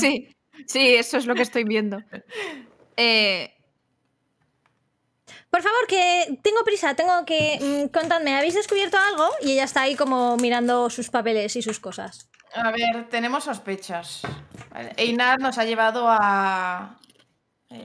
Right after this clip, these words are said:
Speaker 3: a la sala donde estaba la vigil-, la
Speaker 2: Al
Speaker 3: vigilancia.
Speaker 2: punto, al punto. Por favor, al punto. Es que, mm, estamos en crisis ahora mismo.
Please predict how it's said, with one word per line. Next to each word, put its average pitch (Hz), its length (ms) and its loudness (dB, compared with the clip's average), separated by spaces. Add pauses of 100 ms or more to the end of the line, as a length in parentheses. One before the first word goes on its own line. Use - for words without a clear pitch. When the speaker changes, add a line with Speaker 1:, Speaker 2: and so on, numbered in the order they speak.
Speaker 3:
a - 120 -14
la 185 140 -10
sala 196 420 -2
donde 196 260 -6
estaba 196 480 2
la 202 260 4
vigil-, 196 300 -2
la 196 280 2
Speaker 2:
Al 320 100 0
Speaker 3:
vigilancia. 370 360 2
Speaker 2:
punto, 254 200 0
al 269 140 2
punto. 254 440 -2 (220)
Por 262 100 -2
favor, 254 260 0
al 233 140 0
punto. 214 380 -4
Es - 120 -6
que, 247 240 -2
mm, 233 460 -2
estamos 262 320 -2
en 269 100 2
crisis 226 360 -2
ahora 220 180 0
mismo. 214 320 -6